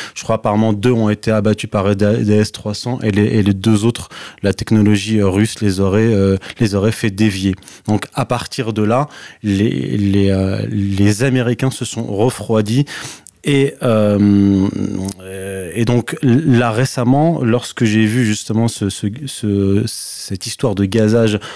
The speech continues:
en Syrie, ça m'a immédiatement rappelé, euh,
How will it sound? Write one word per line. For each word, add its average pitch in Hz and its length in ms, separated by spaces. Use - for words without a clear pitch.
en 131 120
Syrie, 120 360
ça 110 160
m'a 110 100
immédiatement 120 800
rappelé, 107 480
euh, 95 160